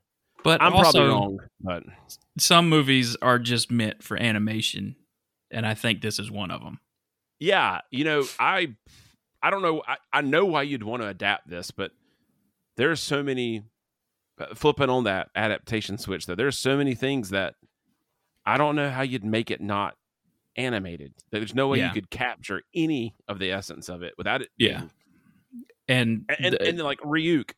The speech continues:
Speaker 2: he looks great. You never see him.
Speaker 1: Nope.
Speaker 2: He's always in a shadow. I, it's kinda like, man, what, you know, what? I don't know.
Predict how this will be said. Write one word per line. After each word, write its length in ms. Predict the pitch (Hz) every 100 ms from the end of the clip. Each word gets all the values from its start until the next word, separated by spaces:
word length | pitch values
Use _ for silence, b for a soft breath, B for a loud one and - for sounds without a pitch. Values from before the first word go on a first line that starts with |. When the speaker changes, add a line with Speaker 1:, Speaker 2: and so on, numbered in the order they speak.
| _
Speaker 2:
he 180 | 113 135
looks 200 | 147 -
great. 340 | - 139 98 - _ _ _ _ _ _ _ -
You 220 | 110 143
never 460 | 117 120 117 117
see 240 | 104 113 101
him. 280 | 85 78 - _ _ _ _ _
Speaker 1:
Nope. 100 | 117 117
Speaker 2:
He's 60 |
always 380 | 110 123 135 135
in 80 | 139
a 40 | 139
shadow. 580 | - 117 101 98 98 98 _ _ _ _ _ _ _ _ _ _ -
I, 120 | -
it's 120 | 147
kinda 180 | - 151
like, 100 | 131
man, 320 | 143 156 110
what, 240 | 104 107 - _
you 120 | 131
know, 120 | 113
what? 260 | 101 123 - _
I 280 | 120 135 107
don't 80 | 87
know. 160 | 78